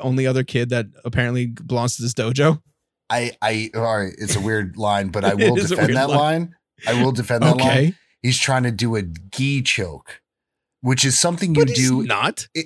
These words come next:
Speaker 2: in jujitsu,
Speaker 1: Yes.
Speaker 2: not karate.
Speaker 1: Yes,
Speaker 2: But
Speaker 1: I
Speaker 2: he's,
Speaker 1: understand
Speaker 2: he's
Speaker 1: that.
Speaker 2: pulling the collar and he's telling him to cinch it.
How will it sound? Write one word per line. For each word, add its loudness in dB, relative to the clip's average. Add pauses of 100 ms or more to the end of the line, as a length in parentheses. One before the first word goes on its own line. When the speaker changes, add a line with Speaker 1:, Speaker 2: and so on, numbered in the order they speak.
(260)
Speaker 2:
in 2
jujitsu, 0
Speaker 1:
Yes. 0
Speaker 2:
not 0 (120)
karate. -2
Speaker 1:
Yes, -2
Speaker 2:
But 2
Speaker 1:
I 2
Speaker 2:
he's, 4
Speaker 1:
understand 2
Speaker 2:
he's 2
Speaker 1:
that. -2
Speaker 2:
pulling 0
the 0
collar 0
and -2
he's -2
telling -2
him -2
to -6
cinch 2
it. -6